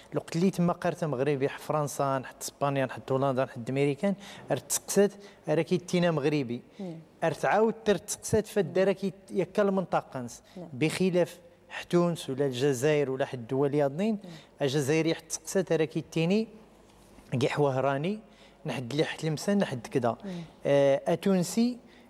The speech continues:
Speaker 1: يحتقسات وراكينا تونسي،
Speaker 2: نعم.
Speaker 1: راكينا اللي حموناستير، نحد حصفاقس،
Speaker 2: نعم.
Speaker 1: نحد،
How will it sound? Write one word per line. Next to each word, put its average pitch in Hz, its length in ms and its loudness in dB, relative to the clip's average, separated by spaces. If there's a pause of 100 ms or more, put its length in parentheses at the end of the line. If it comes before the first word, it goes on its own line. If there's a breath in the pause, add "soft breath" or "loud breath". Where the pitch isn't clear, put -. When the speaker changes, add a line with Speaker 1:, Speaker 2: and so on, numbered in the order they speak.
(120)
Speaker 1:
يحتقسات - 600 -2
وراكينا 190 480 2
تونسي، 156 380 -6
Speaker 2:
نعم. 131 100 0
Speaker 1:
راكينا 160 340 0
اللي 165 160 0
حموناستير، 156 720 0
نحد - 160 -10 (140)
حصفاقس، - 580 -2
Speaker 2:
نعم. 156 100 -4
Speaker 1:
نحد، 160 400 2